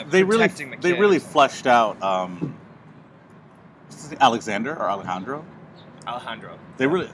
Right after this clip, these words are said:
Speaker 2: Alejandro Benicio del Toro's character, they really fleshed him out. Like, you really felt for why he, uh, couldn't, his mission is to kill this girl, um, after the mission goes wrong.
Speaker 1: Yeah.
Speaker 2: And you can really understand why he didn't want to. Um, the whole back, the whole, you know, sea story of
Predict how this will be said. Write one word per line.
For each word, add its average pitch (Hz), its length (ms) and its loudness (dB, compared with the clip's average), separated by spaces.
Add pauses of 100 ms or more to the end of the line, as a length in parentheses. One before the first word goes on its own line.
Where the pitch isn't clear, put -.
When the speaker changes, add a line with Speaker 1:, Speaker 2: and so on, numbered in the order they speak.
Speaker 2:
Alejandro 123 420 8
Benicio 113 380 2 (120)
del 101 120 -4
Toro's 101 280 -6
character, 98 280 -6
they 110 60 -4
really 185 140 4
fleshed - 340 -2
him 95 80 -6
out. 98 160 2
Like, 95 140 -8
you 123 80 -4
really 123 260 0 (480)
felt - 360 2
for 127 120 -2
why 104 300 2
he, 104 320 -8
uh, 90 280 -10 (440)
couldn't, 113 400 -6 (720)
his 120 180 -4
mission 117 300 0
is 95 120 -6
to - 100 -12
kill 131 240 -4
this 87 160 -14
girl, 87 340 -2 (320)
um, 107 260 6
after 110 320 2
the 95 80 -4
mission 98 260 -8
goes 92 180 -6
wrong. 87 460 0
Speaker 1:
Yeah. 123 220 -8
Speaker 2:
And 113 80 0
you 127 80 4
can 127 140 -4
really 135 260 0
understand 113 480 -4
why 98 160 -4
he 107 100 -6
didn't 95 180 -6
want 92 300 -4
to. 87 300 -10 (340)
Um, 90 400 -6
the 113 100 0
whole 117 260 -2
back, - 400 -6
the 117 60 -6
whole, 104 280 -2 (280)
you 127 60 -4
know, - 120 -12 (140)
sea - 280 -4
story 92 400 -4
of 92 100 -6